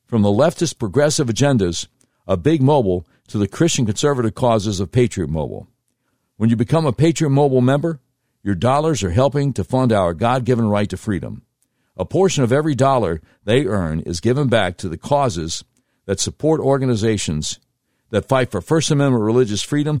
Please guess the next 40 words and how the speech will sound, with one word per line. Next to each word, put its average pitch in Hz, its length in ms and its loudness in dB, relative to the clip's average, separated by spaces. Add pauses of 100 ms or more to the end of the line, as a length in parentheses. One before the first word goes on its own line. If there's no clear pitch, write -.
(140)
freedom 247 300 0
of 135 80 0
speech, - 500 -4 (380)
Second 170 380 0
Amendment 131 260 2
right 123 160 0
to 117 80 -4
bear 110 200 0
arms, 131 380 0 (160)
sanctity 202 540 0
of 131 100 0
life, 117 420 0 (440)
and 101 120 0
the 104 80 2
needs 139 380 0
of 107 80 0
our 92 160 2
veterans 156 540 0
and 82 120 -4
first 113 280 -2
responders. 80 580 -6 (220)
Switching 190 480 0
is 110 160 -2
easy. 127 420 -6 (400)
Just - 220 -4
go 165 120 2
to 123 80 0
patriot 160 400 0
mobile 123 280 2
dot 110 240 0
com 82 360 -4 (360)
or 120 440 2 (280)
call 147 220 2
their 120 120 0
U 135 240 4
S 180 140 0
based 131 420 -2 (260)
customer 170 400 -2
service 120 360 -2
team 95 340 -2